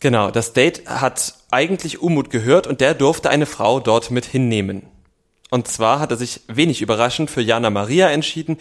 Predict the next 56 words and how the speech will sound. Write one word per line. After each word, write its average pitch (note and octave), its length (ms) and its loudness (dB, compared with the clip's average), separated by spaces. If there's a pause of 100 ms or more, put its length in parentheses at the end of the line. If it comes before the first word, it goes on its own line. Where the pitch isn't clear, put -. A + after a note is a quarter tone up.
(240)
Die D3+ 440 -6 (180)
ist - 180 0
im C#3+ 60 -6
Moment C#3 240 0
auch - 120 -4
ganz A#2 200 -2
beschwingt F3 440 -2
mit D#3+ 160 -6
Umut, E3+ 340 -2
hat B2+ 140 0
auch A#2+ 120 0
gesagt, B2+ 360 -2
dass A#2+ 80 -2
sie A2 60 -12
sich A#2 140 -10
von A#2 100 -6
dem G#2+ 120 -2
ganzen A2+ 460 -2 (440)
Beef C#3 260 -6
da B2+ 160 4
im A#2 200 0
Haus B2 420 -2
nicht - 220 -6
runterziehen E3+ 420 0
lässt, D#3 220 0
weil A#2 100 2
sie A#2+ 120 -6
ja B2 60 2
gerade A2 220 -2
so A#2+ 80 -12
glücklich E3+ 340 -2
mit D3+ 160 -10
Umut D#3 280 -6
ist. - 320 -6 (320)
Und E3 160 0
dann C#3 160 2
sind C3 160 -2
die B2+ 40 -6
beiden A2 280 0
aufs A#2 200 -4
Date A#2 220 0
gefahren G2+ 320 -4
in G2+ 60 -2
so G#2+ 100 -6
ein, G#2 280 -6 (760)
in C3 80 -2
so A#2+ 80 0
eine B2 140 2
Burg C3 460 2
oder C3 220 -4
in A2 80 -2
so A2+ 80 -4
ein, G#2+ 160 -4
so A2 100 -6
ein G#2+ 140 -8
Burginnenhof, B2+ 1040 0